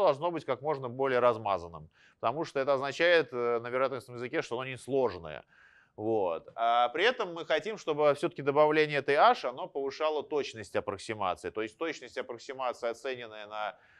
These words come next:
рап-, э, распределении, на, получен-, на аппроксимации, полученной на шаге t плюс один, она лучше, чем точность аппроксимации, полученная на предыдущем шаге, поэтому эта разность положительная.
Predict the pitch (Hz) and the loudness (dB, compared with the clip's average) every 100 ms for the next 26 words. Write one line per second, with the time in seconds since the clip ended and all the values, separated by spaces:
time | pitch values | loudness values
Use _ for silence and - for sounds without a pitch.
0 | _ _ 113 120 131 123 127 127 131 143 | _ _ 4 4 2 4 6 6 0 -4
1 | 139 147 147 135 127 123 120 117 117 110 | -2 0 2 2 0 -4 -4 -2 0 4
2 | 127 139 131 135 127 131 127 123 131 143 | 2 2 -4 -10 -12 -2 0 0 -4 -4
3 | 139 127 - 113 120 131 - 127 127 - | 2 2 0 -2 -2 -2 -6 -8 -6 -2
4 | 127 123 123 - 135 185 208 240 165 143 | -2 -2 -6 -4 -2 0 2 0 4 6
5 | 147 240 - 123 113 180 - _ - 139 | 6 2 0 -2 -2 -2 -12 _ -4 -4
6 | 131 170 135 135 127 127 143 185 220 131 | 2 0 0 -2 -2 -6 0 2 2 0
7 | - 123 170 - 123 120 117 131 127 131 | 2 4 2 -2 -8 -8 -2 -2 -2 -4
8 | - 123 208 214 120 123 123 131 127 127 | -6 -6 -4 -4 -4 -6 -6 -10 -10 -2
9 | 151 147 120 - _ 110 110 95 80 85 | -2 -2 -12 -20 _ 0 2 0 -8 -14
10 | 80 | -18